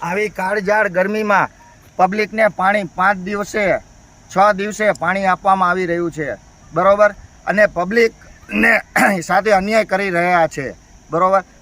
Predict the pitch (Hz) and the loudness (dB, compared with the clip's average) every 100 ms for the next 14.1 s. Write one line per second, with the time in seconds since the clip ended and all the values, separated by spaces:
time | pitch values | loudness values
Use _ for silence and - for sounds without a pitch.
0 | _ - 190 214 196 180 214 220 214 208 | _ -2 0 0 0 0 2 0 -2 -2
1 | 190 196 202 196 156 160 190 - 185 190 | -2 -2 2 2 2 2 0 -4 -2 -2
2 | - 170 185 190 190 170 180 190 185 180 | -2 -6 -6 -6 -8 -8 -8 -6 -4 -6
3 | 175 185 180 147 170 175 170 175 - 170 | -6 -2 -2 0 0 -2 -4 -6 -2 0
4 | 147 156 170 185 180 - - _ 165 226 | 2 -2 -2 -6 -6 -8 -20 _ -2 0
5 | 214 214 196 185 202 180 196 190 151 156 | 0 -2 -2 -2 -2 0 2 2 0 -2
6 | 180 170 165 156 - - - - - 208 | -2 0 -2 -4 -10 -20 -20 -20 0 0
7 | 226 214 220 - 185 196 220 208 202 208 | 2 0 0 -2 -2 -2 0 0 0 -2
8 | 208 190 190 147 175 175 170 180 170 160 | -2 0 0 2 2 0 -2 -2 -2 -4
9 | 156 139 170 196 202 - - - 175 202 | -6 -4 -2 2 2 0 -20 -6 0 2
10 | 220 208 190 202 214 220 185 - - - | 4 4 2 0 0 0 0 -4 -18 -10
11 | 151 180 202 190 196 208 208 202 196 202 | -2 0 0 0 -2 0 2 0 0 -2
12 | 214 202 - 180 202 180 - - 175 165 | 0 0 0 -2 -2 -4 -10 -10 -8 -4
13 | 160 185 185 185 202 190 190 208 208 196 | -2 -4 -2 0 0 0 -2 0 0 0